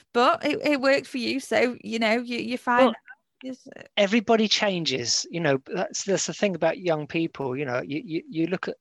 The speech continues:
Speaker 2: you look at kids, um, you know, smashing up phone boxes and being really stupid in the parks and stuff like that, but then they do grow out of it.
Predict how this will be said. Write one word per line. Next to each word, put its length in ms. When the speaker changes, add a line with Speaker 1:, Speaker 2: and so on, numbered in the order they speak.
Speaker 2:
you 140
look 200
at 140
kids, 520
um, 280
you 60
know, 160
smashing 640
up 100
phone 300
boxes 540
and 340
being 220
really 180
stupid 380
in 60
the 60
parks 400
and 80
stuff 220
like 140
that, 160
but 180
then 280
they 160
do 240
grow 240
out 300
of 100
it. 160